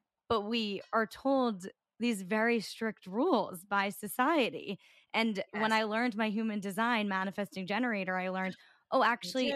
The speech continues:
Speaker 1: I
Speaker 2: too.
Speaker 1: am multi-passionate." Eh, there you <laughs> go. I am
Speaker 2: <laughs>
Speaker 1: multi-passionate and I work best,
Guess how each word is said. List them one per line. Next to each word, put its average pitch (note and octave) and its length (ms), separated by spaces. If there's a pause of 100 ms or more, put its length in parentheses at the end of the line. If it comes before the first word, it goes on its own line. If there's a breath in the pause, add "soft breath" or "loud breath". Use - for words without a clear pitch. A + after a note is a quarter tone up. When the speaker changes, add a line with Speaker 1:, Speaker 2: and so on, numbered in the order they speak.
Speaker 1:
I A3+ 140
Speaker 2:
too. G#3+ 80
Speaker 1:
am G#3+ 200
multi-passionate." G3 1120 (120)
Eh, - 80 (140)
there G#3 200
you A#3 100
<laughs> - 260
go. A#3+ 260 (580 loud breath)
I A#3 120
am C#4+ 220
Speaker 2:
<laughs> - 0
Speaker 1:
multi-passionate A#3 720
and G3+ 180
I G#3+ 80
work A3+ 260
best, B3+ 500